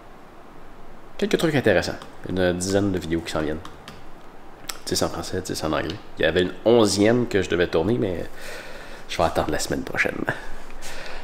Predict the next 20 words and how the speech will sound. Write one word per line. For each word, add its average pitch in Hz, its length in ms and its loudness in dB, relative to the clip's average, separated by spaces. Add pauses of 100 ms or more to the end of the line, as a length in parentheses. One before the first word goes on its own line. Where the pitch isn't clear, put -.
(160)
Là, 95 80 4
euh, 87 300 8 (1500)
petit - 100 -10
bordel 98 380 4
un 92 140 6
peu, 131 220 4
j'ai, 101 120 6
il 95 80 6
a - 20 4
fallu 101 220 6
que 104 100 6
je - 80 4
sorte - 280 2
plein - 260 4
d'affaires. 110 320 6 (120)
C'est, - 180 4 (480)
c'est - 100 -4
quand 196 60 8
même, 220 160 8
euh, 135 320 10